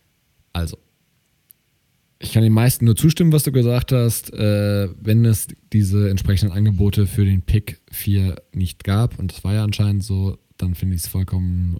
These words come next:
richtig und wichtig, da Kyle Pitts zu nehmen. Und man muss sagen, Matt Ryan in Kombination mit, wenn er denn bleibt,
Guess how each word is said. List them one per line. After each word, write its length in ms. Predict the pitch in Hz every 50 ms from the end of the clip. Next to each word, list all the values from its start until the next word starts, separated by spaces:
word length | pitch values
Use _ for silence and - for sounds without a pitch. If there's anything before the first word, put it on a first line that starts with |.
| - - - - - -
richtig 480 | 98 101 101 - - 98 92 87 - -
und 120 | 95 85
wichtig, 300 | 90 92 - - 104 92
da 140 | - 95 92
Kyle 260 | - - - 95 95
Pitts 380 | - - 107 107 - - - -
zu 100 | - 95
nehmen. 500 | 92 95 104 110 120 131 127 120 123 - _ -
Und 160 | 101 98 95
man 140 | 95 92 95
muss 180 | 95 95 - -
sagen, 440 | 95 92 90 90 95 95 92 87 - -
Matt 360 | - 92 95 95 104 101 92
Ryan 460 | 98 95 92 95 101 107 107 107 104
in 180 | 82 92 98 98
Kombination 720 | - 101 101 101 98 98 95 87 - - 101 101 104 104 101
mit, 320 | 98 101 101 - - -
wenn 100 | - 92
er 60 | 92 90
denn 180 | 90 90 90
bleibt, 340 | 87 90 90 98 92 - -